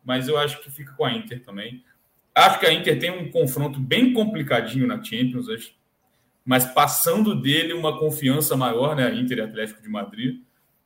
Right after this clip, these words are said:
passando também pode ser mais um ano de chegada da Inter, porque não, acho que manteve o que era bom, conseguiu, é, né, fortalecer o elenco, o time titular principalmente. Eu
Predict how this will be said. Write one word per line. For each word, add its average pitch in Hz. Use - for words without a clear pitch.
passando 160
também 131
pode 123
ser 120
mais 117
um 120
ano 120
de 123
chegada 104
da 101
Inter, 110
porque -
não, 196
acho 220
que -
manteve 139
o -
que -
era 143
bom, 156
conseguiu, 151
é, 113
né, 135
fortalecer 139
o 143
elenco, 113
o 123
time 139
titular 117
principalmente. 123
Eu 117